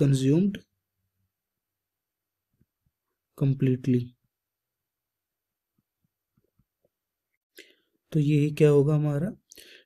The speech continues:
लिमिटिंग रिएक्टेंट, लिमिटिंग रिएक्टेंट।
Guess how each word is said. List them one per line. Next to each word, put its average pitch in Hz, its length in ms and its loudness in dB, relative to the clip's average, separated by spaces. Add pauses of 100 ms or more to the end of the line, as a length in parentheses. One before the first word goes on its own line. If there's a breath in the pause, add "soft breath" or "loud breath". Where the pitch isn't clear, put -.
(120)
लिमिटिंग 143 540 2 (220)
रिएक्टेंट, 131 720 -2 (3250)
लिमिटिंग 135 600 -4 (180)
रिएक्टेंट। 135 640 -4